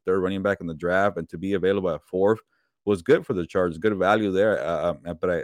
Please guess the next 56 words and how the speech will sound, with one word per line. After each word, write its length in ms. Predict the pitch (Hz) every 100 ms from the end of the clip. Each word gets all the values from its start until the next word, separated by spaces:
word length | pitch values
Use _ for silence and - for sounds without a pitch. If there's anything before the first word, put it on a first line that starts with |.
| -
it's 120 | 87
always 160 | 104 95
a 60 |
debate 320 | 82 82 98
with 120 | 87 85
value 280 | 92 92
and 100 | 85
running 220 | 90 98 85
backs 260 | 82 -
there, 400 | 90 85 82 65 -
uh, 40 |
uh, 140 | 82 82
you 80 | 92
know, 60 | 87
outside 280 | 95 107
of 60 | 87
fantasy 240 | 98 85
football. 420 | - 113 80 80 - _ _ _ -
Uh, 360 | 87 87 87
but 280 | 82 98 101 82 101 _ -
Isaiah 280 | 107 123 147
Spiller 240 | - 143
is 80 | 123
gonna 180 | 127 135
get 160 | 123
his 140 | 123 120
carries 400 | - 120 120 104
and 100 | 101
get 100 | 117
his 100 | 98
cracks. 440 | - 110 107 -
So 60 | 95
you 60 |
wanna 180 | 101 117
take 180 | - 113
a 60 | 90
chance 340 | - 107 101
on 140 | 90
him 300 | 98 104 101 - _ _
just 120 | 107
because 320 | 110 - 107 98
you 140 | 98
for 120 | 95
sure 300 | 85 110 110
know 280 | 95 101 107
that 60 | 92
he's 80 |
gonna 160 | 90 92
be 140 | 87
involved. 560 | 92 85 85 92 110 117 _ _ _ _ 95
Go 240 | 104 107
ahead 200 | 104 110
and 80 | 98
maybe 240 | 101 90
draft 400 | 80 107 139 -
him. 280 | 92 90